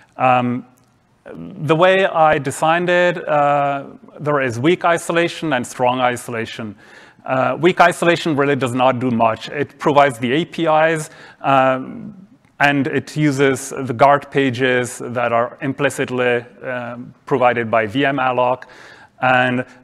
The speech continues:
copies data into the sandbox and out of the sandbox. So the thing is, if I go back to this slide, um, the sandbox starts with some data already.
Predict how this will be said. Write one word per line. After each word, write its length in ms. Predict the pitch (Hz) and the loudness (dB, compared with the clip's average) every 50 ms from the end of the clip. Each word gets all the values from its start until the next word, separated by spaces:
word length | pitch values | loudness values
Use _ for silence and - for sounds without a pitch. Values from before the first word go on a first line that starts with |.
| _ _ - | _ _ -6
copies 560 | - - 143 139 139 - 147 139 135 127 - | 2 4 6 6 6 4 4 2 2 0 0
data 400 | - 135 127 127 123 123 127 - 190 | -2 0 0 2 2 0 0 0 0
into 560 | 170 151 156 156 151 156 151 - 151 143 139 | 0 0 2 2 0 -2 -2 -2 -4 -4 -2
the 100 | 131 139 | -4 -4
sandbox 600 | - - 139 131 127 131 117 123 123 120 - - | -4 -2 -2 0 0 0 2 0 0 0 0 -6
and 120 | 113 107 | -8 -4
out 240 | 113 117 131 131 127 | -2 0 0 0 -2
of 100 | 127 110 | -6 -8
the 60 | 104 | -8
sandbox. 600 | 107 - - 120 110 107 98 98 87 85 - - - - - - | -12 -8 -6 -6 -6 -6 -8 -8 -10 -10 -12 -20 -20 -20 -20 -12
So 120 | - 131 123 | -8 -8 -8
the 60 | 113 | -8
thing 280 | - - 240 247 220 | -6 -2 -2 0 0
is, 360 | 165 143 139 143 147 156 147 - - - - - | 2 2 2 2 2 0 -4 -8 -16 -20 -18 -12
if 140 | 139 - 156 | -2 2 4
I 100 | 143 143 | 4 4
go 180 | 135 147 147 | 4 2 0
back 320 | 151 131 135 139 127 - - | 2 4 4 4 4 2 0
to 40 | 165 | -6
this 200 | 147 156 160 156 | -4 -4 -4 -6
slide, 560 | - - 160 147 147 151 151 156 156 165 160 - - - - - - _ - - | -6 -4 2 4 4 4 4 4 0 -2 -6 -10 -20 -20 -20 -20 -20 _ -2 2
um, 440 | 139 139 135 135 139 143 - - - - | 4 4 4 4 0 -2 -8 -14 -16 -6
the 120 | 143 147 | -4 -4
sandbox 500 | 143 - - 185 185 185 165 175 170 - | -2 4 4 4 4 6 6 4 4 4
starts 460 | - - - - 160 156 170 - - - | 0 -6 2 6 6 6 6 4 2 -2
with 160 | 151 143 - | -2 -2 -2
some 260 | - - 160 151 147 | 0 2 2 2 4
data 260 | 131 143 143 139 143 | 4 2 4 4 2
already. 540 | 131 123 123 120 113 117 107 107 104 98 92 | 2 2 0 0 0 0 -2 -2 -4 -8 -12